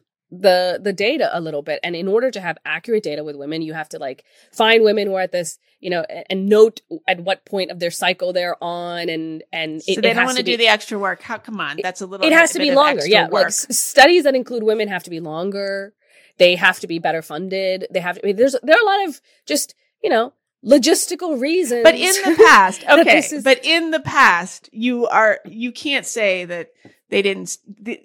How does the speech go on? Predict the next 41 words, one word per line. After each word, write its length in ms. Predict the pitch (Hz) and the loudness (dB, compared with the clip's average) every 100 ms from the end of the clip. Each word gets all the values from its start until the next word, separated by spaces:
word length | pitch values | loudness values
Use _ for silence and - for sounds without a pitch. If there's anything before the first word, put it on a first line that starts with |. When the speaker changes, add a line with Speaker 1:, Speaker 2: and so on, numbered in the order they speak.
| 226 | 2
Speaker 2:
that 180 | 247 254 | 4 6
wasn't 220 | 294 269 | 4 2
the 80 | 247 | -4
only 180 | 226 220 | -2 0
reason 220 | 214 202 | -2 -8
they 100 | 190 | -10
didn't 200 | 185 175 | -10 -12
study 260 | 180 170 170 | -10 -10 -10
women. 340 | 175 - - | -12 -14 -18
I 60 | 180 | -16
mean, 380 | 180 170 160 - | -14 -16 -16 -8
a 60 | |
hundred 360 | 180 240 233 214 | -6 -4 -2 -2
years 80 | 254 | 2
Speaker 1:
Maybe. 280 | 220 381 196 | 2 2 0
Speaker 2:
ago, 120 | 262 | 2
Speaker 1:
I 120 | 240 | 2
don't, 140 | 494 - | 2 -2
I 100 | 254 | -4
don't 100 | - | -2
Speaker 2:
it 80 | 320 | -2
didn't 140 | 330 | -4
Speaker 1:
know. 60 | 330 | -6
Speaker 2:
occur 140 | 214 | 2
Speaker 1:
I 40 | |
don't 120 | 330 403 | 4 6
know. 80 | |
Speaker 2:
to 60 | 381 | 6
Speaker 1:
Maybe 160 | 269 277 | 4 4
there, 100 | 285 | 0
Speaker 2:
them. 80 | |
Speaker 1:
maybe 200 | 294 311 311 | 0 -4 -2
it 60 | 269 | 0
Speaker 2:
I 60 | |
Speaker 1:
was, 100 | 262 | 2
Speaker 2:
mean, 40 | 269 | 0
it 40 | 277 | -4
Speaker 1:
maybe 40 | |
it 40 | 294 | -4
Speaker 2:
didn't, 300 | 311 403 | -4 -4
because 120 | 339 | -4